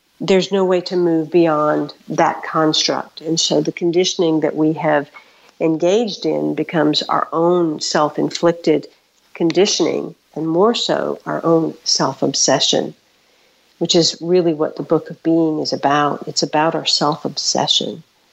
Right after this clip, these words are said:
And so as we look at the blessing of life and we realize that it's the illusion of time, that's gonna correlate in book three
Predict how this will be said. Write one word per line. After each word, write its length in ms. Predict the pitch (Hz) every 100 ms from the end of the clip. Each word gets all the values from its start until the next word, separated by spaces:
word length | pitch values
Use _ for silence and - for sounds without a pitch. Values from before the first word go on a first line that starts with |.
| _ _ _ _ _ -
And 180 | 180 175
so 160 | 208
as 260 | 190 185 185
we 140 | 185
look 280 | 190 214 220
at 100 | 220
the 80 | 175
blessing 400 | 170 175 - 180
of 100 | 160
life 380 | 170 160 160 160
and 120 | 165
we 100 | 160
realize 560 | 160 180 185 165 156 -
that 180 | 156 151
it's 180 | -
the 160 | - 165
illusion 420 | 160 160 160 160
of 160 | 151 147
time, 640 | - 170 170 165 151 160 _ _ - _ _ _ _ -
that's 180 | 190 -
gonna 220 | 226 214
correlate 640 | - - 208 208 175 147
in 120 | 165
book 280 | 165 165 -
three 680 | - 180 170 175 170 151